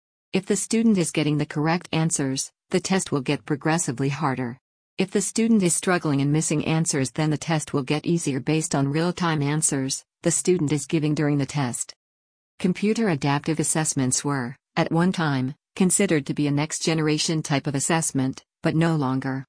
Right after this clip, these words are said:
New Hampshire will have the opportunity to explore other avenues in the assessment realm in addition to this type of assessment. The possibilities are endless. Some assessment types being reviewed by not just New Hampshire,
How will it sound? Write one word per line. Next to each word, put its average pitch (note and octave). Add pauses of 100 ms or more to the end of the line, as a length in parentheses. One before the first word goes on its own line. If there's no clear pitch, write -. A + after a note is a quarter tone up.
(380)
New F#3
Hampshire F3+
will C#3+
have D3+
the D#3
opportunity D#3
to D3
explore D#3
other D#3
avenues D3
in D3
the C#3+
assessment D#3
realm D3
in C#3
addition C#3+
to D3
this C#3+
type D3
of -
assessment. C3 (400)
The F#3+
possibilities E3
are C#3+
endless. C3+ (380)
Some G3
assessment F3
types D#3+
being D#3
reviewed D3+
by C#3
not D3
just -
New D3+
Hampshire, C3+